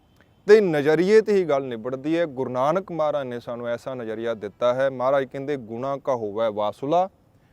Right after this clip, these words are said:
ਕੱਢ ਵਾਸ ਲਈਜੈ, ਜੇ ਗੁਣ ਹੋਵਣ ਸਾਜਨਾ ਮਿਲ ਸਾਂਝ ਕਰੀਜੈ।"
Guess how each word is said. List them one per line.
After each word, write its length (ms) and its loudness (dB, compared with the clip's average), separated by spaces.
ਕੱਢ 220 2
ਵਾਸ 420 -2
ਲਈਜੈ, 460 -4
ਜੇ 280 -4
ਗੁਣ 200 -6
ਹੋਵਣ 400 -6
ਸਾਜਨਾ 500 -6
ਮਿਲ 180 -10
ਸਾਂਝ 380 -6
ਕਰੀਜੈ।" 540 -2